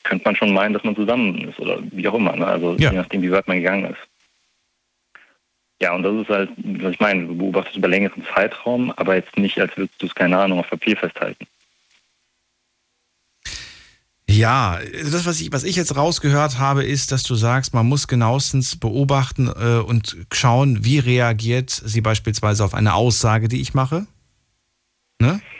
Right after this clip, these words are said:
Speaker 1: Das ist, ja, ja, nee, sag weiter, ja.
Speaker 2: Und, äh, wie reagiert sie, wenn ich gewisse Dinge tue? Aber die Frage, die ich mir gerade stelle, ist, welche Dinge denn? Was, was tust du und was, was erwartest du jetzt für eine Reaktion? Tust du das, was du tust,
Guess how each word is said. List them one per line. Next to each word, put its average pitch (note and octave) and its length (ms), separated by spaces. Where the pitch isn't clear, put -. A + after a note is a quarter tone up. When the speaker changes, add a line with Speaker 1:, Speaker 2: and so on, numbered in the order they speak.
Speaker 1:
Das - 160
ist, A3 120
ja, G2 220
ja, B2 100
nee, A#2 120
sag F#2+ 180
weiter, G2 280
ja. A2+ 40
Speaker 2:
Und, C#3+ 560
äh, C3 300
wie B2+ 120
reagiert B2+ 440
sie, B2+ 160
wenn A#2+ 140
ich A2+ 100
gewisse A#2 340
Dinge A2+ 300
tue? - 300
Aber F#2+ 120
die G2+ 100
Frage, C3 260
die A#2+ 80
ich A2 100
mir A#2+ 80
gerade A2 220
stelle, G#2+ 240
ist, G2+ 160
welche F2+ 180
Dinge C#3 300
denn? - 300
Was, - 200
was - 160
tust - 380
du D3 100
und G#2 280
was, G#2+ 320
was G2 200
erwartest G2+ 420
du A#2+ 40
jetzt G2+ 160
für G#2+ 140
eine F#2+ 160
Reaktion? G2+ 520
Tust C#3+ 240
du C#3 60
das, C#3+ 200
was C3 160
du - 80
tust, A#2+ 380